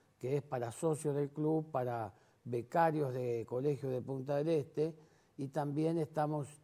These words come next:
este, incursionamos en unas becas de, unas quince becas para la escuela número cinco, que es una escuela emblemática de Punta del Este y que la han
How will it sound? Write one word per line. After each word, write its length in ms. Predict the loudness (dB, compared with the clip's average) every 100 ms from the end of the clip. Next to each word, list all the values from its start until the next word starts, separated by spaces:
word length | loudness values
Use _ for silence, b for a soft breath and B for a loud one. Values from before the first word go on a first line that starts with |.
| b b b
este, 720 | -6 -4 -4 -4 -4 -4 -4
incursionamos 720 | -6 -6 -6 -4 -2 0 -2 -2
en 80 |
unas 220 | -2 -2 0
becas 360 | 0 0 -4
de, 260 | -2 -2 -4
unas 200 | -6 -6
quince 300 | -6 -4 0
becas 260 | 0 0 -4
para 200 | -4 -4
la 80 | -6
escuela 360 | -4 -4 -2
número 380 | -4 -4 -6 -6
cinco, 560 | -6 -6 -4 -4 -4 -6 b b b b
que 80 | -6
es 120 | -4
una 160 | -6
escuela 360 | -4 -2 -2 -2
emblemática 720 | -4 -4 -2 -2 -2 -4 -4
de 80 | -4
Punta 360 | -4 -6 -4 -2
del 100 | -2
Este 240 | -2 -4
y 40 |
que 140 | -4 -2
la 140 | -2
han 120 | -4